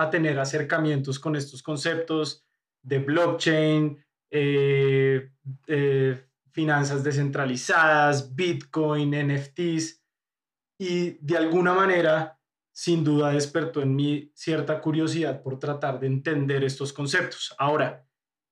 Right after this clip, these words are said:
eh, en mi ejercicio profesional como abogado, y de hecho que hoy en día estoy llevando a cabo la especialización en Derecho Financiero,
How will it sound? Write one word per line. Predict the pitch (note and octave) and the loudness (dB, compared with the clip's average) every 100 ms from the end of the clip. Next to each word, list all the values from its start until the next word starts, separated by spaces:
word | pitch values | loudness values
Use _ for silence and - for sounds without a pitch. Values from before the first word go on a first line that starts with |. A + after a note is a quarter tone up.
| _ - | _ -4
eh, | D3+ D3 C#3+ C#3+ C#3 - | 0 2 2 2 0 -2
en | D#3+ | 0
mi | E3+ D#3+ | 2 4
ejercicio | D3+ C#3+ F3 E3 F3+ | 2 2 0 0 0
profesional | F3+ E3+ E3+ F#3+ F3 D#3 C3+ - | 0 -2 -2 0 0 0 -2 -4
como | D3 | -2
abogado, | D#3 D#3+ D#3 D#3 D3+ | 0 2 4 4 6
y | D3 | 4
de | C3+ | 4
hecho | C3 C3 | 2 -2
que | D3 | -2
hoy | D3+ C#3 | 0 2
en | C3 | 0
día | C#3 C#3+ C#3 C#3+ | 0 0 0 -2
estoy | C#3 - D3 C#3 C3+ - | -4 -4 -4 -2 -6 -6
llevando | D3 D3+ D3 D3 | -4 -2 -2 -4
a | |
cabo | C#3+ D3 C#3+ | -2 -2 0
la | C#3+ | -2
especialización | C#3 D3+ C#3+ D3+ C#3 D3+ C#3+ C3+ B2 - _ _ _ _ - | -4 -6 -6 -6 -4 -6 -6 -8 -8 -14 _ _ _ _ -6
en | D3 C#3+ C#3+ | 0 0 2
Derecho | D3+ D3 C#3 | 2 2 0
Financiero, | C3 D3 D3 D3 C#3 C3 C3+ | 0 2 2 0 0 0 -4